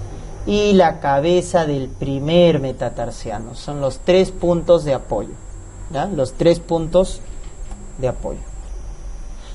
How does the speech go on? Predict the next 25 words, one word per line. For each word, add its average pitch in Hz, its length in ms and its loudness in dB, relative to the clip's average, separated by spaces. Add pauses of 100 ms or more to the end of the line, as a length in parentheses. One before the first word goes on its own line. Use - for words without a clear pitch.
La 147 160 4
arteria 190 400 8
dorsal 175 480 4
del 180 160 2
pie 190 240 6
es 185 100 6
rama 180 320 2
de 151 80 2
la 147 80 4
arteria 175 520 4 (1000)
tibial 147 760 6
anterior, 117 720 -4 (680)
porque 143 260 0
la 139 160 4
tibial 170 360 6
posterior 175 720 2 (1400)
da, 147 380 2 (1200)
la 135 100 -2
arteria 165 400 4
tibial 156 300 4
posterior 160 540 2
da 151 100 6
la 147 120 4
arteria 151 420 2
peroné 180 640 6